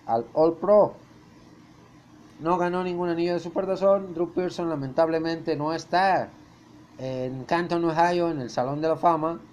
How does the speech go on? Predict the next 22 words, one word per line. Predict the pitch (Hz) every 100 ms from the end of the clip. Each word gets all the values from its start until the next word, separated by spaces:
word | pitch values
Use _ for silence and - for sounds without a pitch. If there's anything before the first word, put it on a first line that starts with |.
| - - - - - - - - - - - - - -
porque | 143 143 143 143
le | 139
tocó | - 131 170 185 190
la | 175 147 135 127 117 - - - - - - - - - - - - - -
época | 147 180 180 - 147
de |
vacas | 143 156 180 151
flacas | 175 170 - 160 151
o | 143 120 110 104 -
toparse | 117 143 151 170
con | 165 135
los | 123
Steelers | 123 - 196 185 165 139
de |
los | 120 123
setentas, | 147 - 190 170 220 240 - - - - - -
pero | 147 147 151 147 -
su | 170
palmarés | 170 185 185 220 226
es | 226
muy | 208 220
grande. | 202 190 147 104